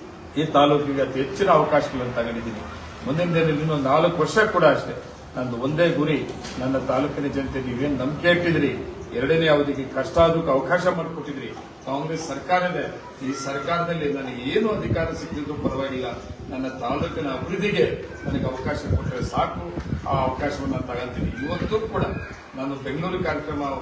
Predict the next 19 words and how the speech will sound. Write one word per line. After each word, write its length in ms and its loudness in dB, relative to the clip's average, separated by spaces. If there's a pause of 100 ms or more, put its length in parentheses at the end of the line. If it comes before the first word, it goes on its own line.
ಭಾಗವಹಿಸಿ 600 -6 (240)
ಮುಖ್ಯಮಂತ್ರಿ 600 -6
ಮತ್ತೆ 640 -4
ಮಂತ್ರಿಗಳನ್ನ 560 -4 (380)
ಭೇಟಿ 300 -2
ಮಾಡಿ 440 -4 (220)
ನನ್ನ 120 -4
ತಾಲೂಕು 540 -4
ಅಭಿವೃದ್ಧಿ 440 0
ಬಗ್ಗೆ 600 -2 (160)
ಇವತ್ತು 340 -2
ಒಂದು 320 -2
ವರ್ಷ 220 -4 (560)
ಇವತ್ತೇನು 380 -2
ಆಚರಣೆ 360 -2
ಮಾಡ್ಕೊಂತ 560 -4
ಇದೆ, 260 -6
ಇವತ್ತು 300 -4
ಕೂಡ 220 -6